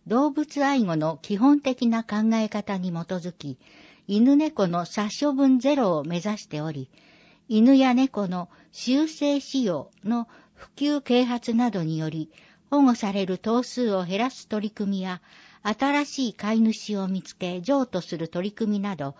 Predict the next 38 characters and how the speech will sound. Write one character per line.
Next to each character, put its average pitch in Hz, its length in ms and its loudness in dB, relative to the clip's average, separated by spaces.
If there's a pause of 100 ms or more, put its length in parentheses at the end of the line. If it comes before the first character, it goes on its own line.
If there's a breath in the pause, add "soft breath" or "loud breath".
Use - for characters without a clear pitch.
(360 soft breath)
動 247 240 2
物 277 320 -2
愛 269 160 2
護 185 140 -2
に 175 160 -6
か 202 160 -10
か 240 180 -2
る 165 200 -6 (240 soft breath)
各 - 280 -6
種 196 160 -6
施 190 160 -8
策 254 340 -4
に 220 140 0
取 196 240 -6
り 214 40 -6
組 233 200 -4
ん 147 40 -6
で 131 120 -14
き - 120 -20
た。 139 200 -12 (1200)
そ 254 180 0
の 302 140 4
結 262 280 -6
果、 202 220 -6 (360 soft breath)
十 269 260 0
五 277 180 4
年 254 300 6
前 247 240 2
に 170 260 -6
一 190 240 -8
千 294 240 4
頭 254 240 0
を 226 100 -4
超 196 120 -2
え 202 100 -2
て 208 140 -6
い 196 100 -6
た 175 280 -10